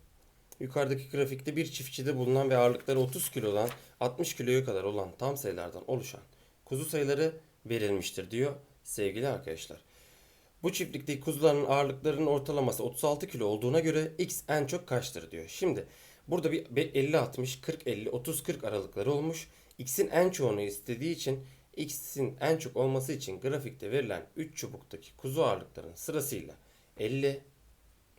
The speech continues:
burayı kırk, otuz olarak minimum şeklinde almalıyız sevgili arkadaşlar. Ortalama nasıl bulunurdu? Verilerin toplamı bölü veri sayısı sevgili arkadaşlar. Şimdi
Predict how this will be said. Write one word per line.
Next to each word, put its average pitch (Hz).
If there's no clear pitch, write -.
burayı 147
kırk, -
otuz -
olarak 101
minimum 139
şeklinde 165
almalıyız 120
sevgili 104
arkadaşlar. -
Ortalama 180
nasıl 196
bulunurdu? 135
Verilerin 127
toplamı 165
bölü 170
veri 127
sayısı 107
sevgili 92
arkadaşlar. -
Şimdi 104